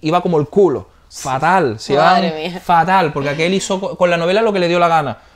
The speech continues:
Speaker 2: Pero ¿y se lo
Speaker 1: Stanley Kubrick.
Speaker 2: permitió?
Speaker 1: Y entonces puso, sí, sí, se permitió hacer un montón de cambios. Y después, la Habitación doscientos treinta y siete, que era doscientas treinta y siete mil millas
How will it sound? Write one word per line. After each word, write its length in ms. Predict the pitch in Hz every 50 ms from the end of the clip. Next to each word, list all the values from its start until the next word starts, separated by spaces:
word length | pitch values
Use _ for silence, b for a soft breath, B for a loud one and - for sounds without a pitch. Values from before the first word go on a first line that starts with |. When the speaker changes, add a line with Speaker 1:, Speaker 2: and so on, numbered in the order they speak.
| b b
Speaker 2:
Pero 140 | - 220 196
¿y 20 | 190
se 60 | 190
lo 40 | 180
Speaker 1:
Stanley 180 | 180 180 175 170
Kubrick. 280 | 180 175 160 156 175 175
Speaker 2:
permitió? 400 | 170 170 170 170 170 170 170 165
Speaker 1:
Y 40 |
entonces 260 | 170 170 - - 214 190
puso, 380 | - 233 - - 185 156 165 -
sí, 160 | - - - 139
sí, 140 | - 156
se 140 | 147 - 139
permitió 520 | 120 120 113 113 110 - 117 113 117 123 131
hacer 220 | 131 - - 143
un 60 | 139 151
montón 200 | 160 151 156 151
de 80 | 143 123
cambios. 340 | 127 120 110 104 101 101 113
Y 60 | 123
después, 320 | 135 127 - 190 185 170 - b b b b b
la 120 | 143 143
Habitación 340 | 139 143 139 147 143 - 165
doscientos 320 | 160 165 - 180 180 175 -
treinta 220 | - 185 180 175
y 40 | 175
siete, 200 | 185 208 208 208
que 80 | 202 208
era 220 | 220 240 262 - b b b b b b b
doscientas 720 | 156 160 190 170 - - 214 220 220 202 185 170 143 -
treinta 320 | - 165 160 170 160 156 165
y 40 | 160
siete 300 | - 185 160 - 170 170
mil 340 | 180 208 220 202 180 - -
millas 560 | 170 160 170 180 208 240 269 277 320 311 -